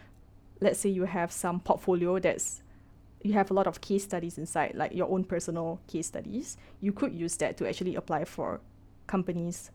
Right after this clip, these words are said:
like startups. So I would say that if you don't have the necessary formal education, it's still okay, but you need to be,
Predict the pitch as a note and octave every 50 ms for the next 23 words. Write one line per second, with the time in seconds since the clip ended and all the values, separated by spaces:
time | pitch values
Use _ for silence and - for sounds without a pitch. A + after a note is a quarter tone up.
0 | - - - - - - - E3+ C3 G#2+ B2 - - - - - - - - -
1 | - - - - - A3+ A3 - - G3+ G3 F#3+ F#3 - - B3+ A3 G3 - -
2 | G3 - G3 F#3 G3 G3+ A3+ G#3 G#3+ F#3+ F#3 G3 - - - - - - - -
3 | - - F#3+ F#3 F3 F#3 - G3 G3 - - F3 E3+ E3+ F3 F3 E3+ F3 F#3 -
4 | - - - - - - - - F#3 F#3 F#3 - F3 D#3+ F3+ - - - - -
5 | D#3 E3 G#3 B3+ - - - - G3 F#3+ F#3 - E4 - - F#3+ F#3 - - F3
6 | E3 G3 C#4+ F4 A#3+ G3 - - - G3 G3+ G3+ A3 C#4 - - - F#3+ E3+ F3+
7 | F3 F3+ F3 F3+